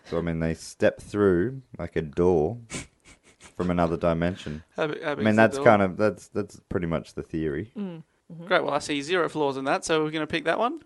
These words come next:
Speaker 1: Well, can you,
Speaker 3: Yeah.
Speaker 1: may-, maybe you could fill it out a bit. What are you, what are you thinking?
Speaker 2: Well, it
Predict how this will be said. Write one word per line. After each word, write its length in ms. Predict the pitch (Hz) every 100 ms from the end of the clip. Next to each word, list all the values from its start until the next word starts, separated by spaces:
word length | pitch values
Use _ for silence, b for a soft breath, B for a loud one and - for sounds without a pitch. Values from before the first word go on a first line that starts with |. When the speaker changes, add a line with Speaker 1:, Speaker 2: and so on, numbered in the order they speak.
| -
Speaker 1:
Well, 120 | 131
can 200 | - 151
you, 200 | 160 156
Speaker 3:
Yeah. 80 | 165
Speaker 1:
may-, 140 | 147
maybe 440 | 139 110 135 127 127
you 100 | 123
could 160 | 117
fill 220 | - 117
it 80 | 110
out 180 | 107 120
a 40 |
bit. 140 | 95 85
What 140 | 95
are 40 | 104
you, 320 | 107 117 113
what 120 | 107
are 40 | 107
you 100 | 117
thinking? 540 | 85 78 78 82 85 _ - - 139
Speaker 2:
Well, 100 |
it 100 | 135